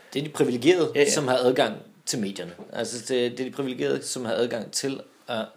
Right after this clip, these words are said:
Speaker 1: komme ud med sine holdninger.
Speaker 2: Men det, der jo også sker, når at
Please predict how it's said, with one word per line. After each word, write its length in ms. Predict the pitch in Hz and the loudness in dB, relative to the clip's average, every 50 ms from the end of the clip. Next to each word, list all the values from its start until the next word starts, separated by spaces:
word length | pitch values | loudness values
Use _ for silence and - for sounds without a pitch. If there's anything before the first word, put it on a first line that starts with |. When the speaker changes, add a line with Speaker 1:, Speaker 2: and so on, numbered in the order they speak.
| _ | _
Speaker 1:
komme 260 | - - 104 95 107 | -8 -6 -6 -6 -4
ud 180 | - 143 156 - - - - _ _ _ _ _ _ - | -2 -2 -2 -2 -6 -12 -20 _ _ _ _ _ _ -10
med 200 | 135 127 120 113 | -6 -4 -2 -2
sine 320 | - - 120 113 113 104 | -2 -2 -4 -4 -6 -6
holdninger. 360 | 98 92 87 95 95 95 90 - - - - _ _ _ _ _ _ _ _ _ _ _ _ _ | -6 -6 -6 -6 -8 -12 -14 -18 -20 -20 -20 _ _ _ _ _ _ _ _ _ _ _ _ _
Speaker 2:
Men 220 | - 123 113 107 107 - - _ | 2 2 2 2 0 -6 -4 _
det, 120 | - 147 160 | 6 10 12
der 60 | 165 | 12
jo 120 | 151 135 | 12 12
også 180 | 127 127 123 - | 10 8 8 6
sker, 260 | - - 131 127 123 101 - - - - _ | 2 2 4 4 2 2 -2 -12 -20 -20 _
når 260 | - 120 117 107 107 | -6 -2 0 0 0
at 200 | 107 107 - - | 0 -2 -6 -10